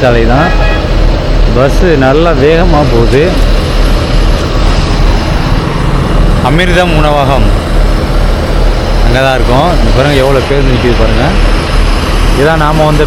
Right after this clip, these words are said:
பேருந்து, பி பி டி எக்ஸ்பிரஸ். இதெல்லாம் வேற வேற பேருந்து. அது வந்து லங்கா அசோக் லேலாண்ட், லாஸ்ட்ல நிக்கிறது தான் லங்கா அசோக் லேலாண்ட். லங்கா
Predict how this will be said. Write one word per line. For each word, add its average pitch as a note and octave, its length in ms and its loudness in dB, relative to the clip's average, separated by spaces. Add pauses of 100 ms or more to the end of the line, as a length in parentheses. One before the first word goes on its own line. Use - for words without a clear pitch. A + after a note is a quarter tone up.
பேருந்து, C3+ 340 0 (1700)
பி E3+ 160 0
பி F3+ 100 0 (100)
டி F3 60 0 (120)
எக்ஸ்பிரஸ். C#3 480 0 (1000)
இதெல்லாம் C#3 340 0
வேற C#3 180 0
வேற B2+ 140 0 (100)
பேருந்து. C3 400 0 (140)
அது C#3 180 0
வந்து E3 220 0 (880)
லங்கா F3 320 -2 (100)
அசோக் D3 340 0
லேலாண்ட், C3 380 0
லாஸ்ட்ல C#3 360 0
நிக்கிறது B2+ 320 0
தான் C#3 180 0
லங்கா C#3 340 -2
அசோக் C3 340 0
லேலாண்ட். A2 340 0 (3000)
லங்கா D#3 320 0